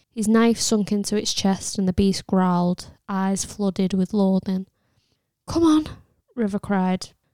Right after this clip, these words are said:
picking up the shroud, holding it close. "Let's get home." He could barely stand, but Theodore found the strength to wrap an arm around his wife's shoulder, and they hobbled to the gates together, out of the anarchy and into the still night beyond.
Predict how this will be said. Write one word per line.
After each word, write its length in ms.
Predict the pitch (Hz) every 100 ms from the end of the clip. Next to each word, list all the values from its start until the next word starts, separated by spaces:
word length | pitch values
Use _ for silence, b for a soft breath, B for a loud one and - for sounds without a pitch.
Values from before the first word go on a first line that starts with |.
| _
picking 280 | - - 202
up 100 | -
the 80 | 208
shroud, 440 | - 196 180 180
holding 400 | 202 196 - 180
it 100 | -
close. 520 | - 214 208 - - - B B - -
"Let's 160 | -
get 160 | - 254
home." 360 | 277 240 233 - _ _ _ _ _
He 80 | 233
could 180 | 196 214
barely 320 | 220 202 202
stand, 540 | 190 - 190 185 190 - - -
but 140 | -
Theodore 480 | - 214 196 202 202
found 340 | 190 226 202 208
the 60 |
strength 520 | 196 - 185 185 - -
to 120 | 214
wrap 260 | 190 185
an 100 | 196
arm 280 | 185 185 185
around 320 | 196 190 185
his 140 | 190 -
wife's 240 | 185 180
shoulder, 500 | - 202 202 208 190 - b b b b _
and 100 | -
they 80 | 196
hobbled 440 | 180 196 185 196 -
to 100 | 202
the 100 | 190
gates 400 | 185 180 240 -
together, 460 | 220 190 185 185 - _ _ _ _ _ -
out 260 | 202 190
of 120 | 214 190
the 100 | 196
anarchy 460 | 185 185 - 185
and 120 | 175
into 240 | 180 175 190
the 100 | 175
still 300 | - 202 180
night 300 | 180 175 220
beyond. 480 | - 175 175 180